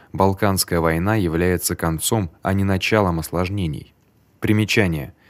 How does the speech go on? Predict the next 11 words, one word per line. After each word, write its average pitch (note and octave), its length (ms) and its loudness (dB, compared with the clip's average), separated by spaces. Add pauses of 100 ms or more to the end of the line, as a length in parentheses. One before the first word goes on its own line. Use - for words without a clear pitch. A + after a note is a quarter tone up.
(220)
Первая A#2+ 380 4
Балканская F2+ 600 2
война F#2 520 2
началась G#2+ 420 0
в G2+ 60 0
октябре G2+ 400 0
одна F#2 320 0
тысяча A2 400 -4
девятьсот F#2 380 0
двенадцатого E2+ 600 -2
года D#2+ 400 0